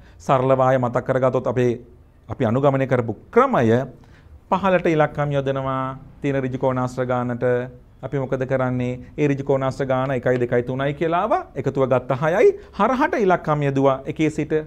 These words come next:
හතර තෙක්. එක, දෙක, තුන, හතර, එකතුව දහයයි. මේ ලැබුණු එකතුවන් දෙක ගුණ කරලා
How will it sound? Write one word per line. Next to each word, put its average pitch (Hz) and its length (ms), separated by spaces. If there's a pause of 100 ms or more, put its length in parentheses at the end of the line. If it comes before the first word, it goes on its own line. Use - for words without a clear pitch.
හතර 127 260
තෙක්. - 260 (600)
එක, 156 200
දෙක, 143 200
තුන, 143 140
හතර, 165 300
එකතුව 131 340
දහයයි. 147 460 (540)
මේ 226 380 (680)
ලැබුණු 151 360 (100)
එකතුවන් 175 640
දෙක 135 140 (260)
ගුණ 139 240
කරලා 101 400